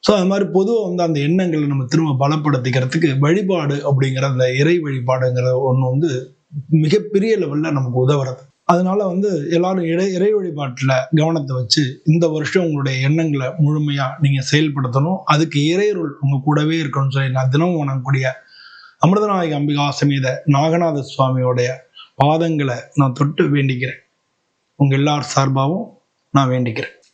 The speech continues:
இந்த வருஷம் யார் யாருக்கு, ஒவ்வொரு ராசிக்கும் எப்படி நடக்கிறது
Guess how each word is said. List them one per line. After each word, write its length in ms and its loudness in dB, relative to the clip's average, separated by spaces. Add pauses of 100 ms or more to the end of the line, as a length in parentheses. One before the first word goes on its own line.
(220)
இந்த 240 6
வருஷம் 340 0
யார் 240 0
யாருக்கு, 400 -2
ஒவ்வொரு 320 2
ராசிக்கும் 560 -2 (140)
எப்படி 300 2
நடக்கிறது 500 -2